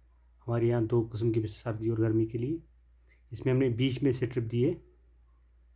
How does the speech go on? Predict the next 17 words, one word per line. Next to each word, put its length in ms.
ये 140
है 140
हैंग 380
करने 280
के 100
लिए 100
कपड़े। 360
इसमें 200
हमारा 260
अभी 240
अंदर 280
का 120
शेल्फ 320
का 80
काम 260
बाकी 300
है। 240